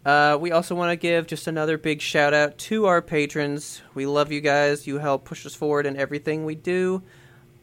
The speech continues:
But again, I'm gonna throw it out there.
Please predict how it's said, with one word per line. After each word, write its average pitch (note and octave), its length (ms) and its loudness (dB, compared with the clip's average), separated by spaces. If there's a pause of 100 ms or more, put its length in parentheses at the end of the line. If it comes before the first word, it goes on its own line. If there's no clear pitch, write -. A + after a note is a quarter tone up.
But G#3 160 2
again, G#3 540 2 (100)
I'm D#3+ 220 -2
gonna E3+ 300 0
throw F3 260 2
it F3 80 2
out E3+ 260 2
there. C3+ 280 -4